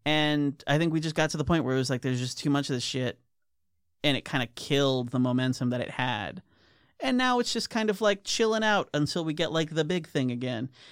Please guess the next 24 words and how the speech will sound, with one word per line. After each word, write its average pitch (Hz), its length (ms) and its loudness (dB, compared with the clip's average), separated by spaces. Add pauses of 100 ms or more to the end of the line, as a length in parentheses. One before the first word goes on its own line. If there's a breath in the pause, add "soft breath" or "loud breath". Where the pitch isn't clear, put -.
(200 loud breath)
And 160 180 0 (120)
for - 220 2
a 220 40 6
while, 247 340 6
it - 120 0
seemed 202 220 -2
like 190 160 0
maybe 156 260 0
the 175 120 -2
big 185 220 -2
thing 202 180 -2
was 233 240 0
gonna 175 160 -4
be 147 120 0
Darling 127 280 0
in 120 60 -4
the 120 60 -6
Franxx, 120 500 -8
and 131 200 0
then 123 280 0 (920 soft breath)
that, 135 280 -2
that, 139 320 2
you 139 160 0
know, 127 200 2